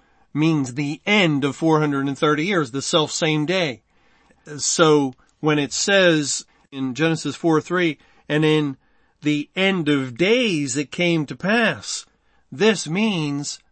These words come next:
the end of days. Uh, or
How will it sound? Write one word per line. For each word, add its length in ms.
the 240
end 260
of 200
days. 760
Uh, 300
or 400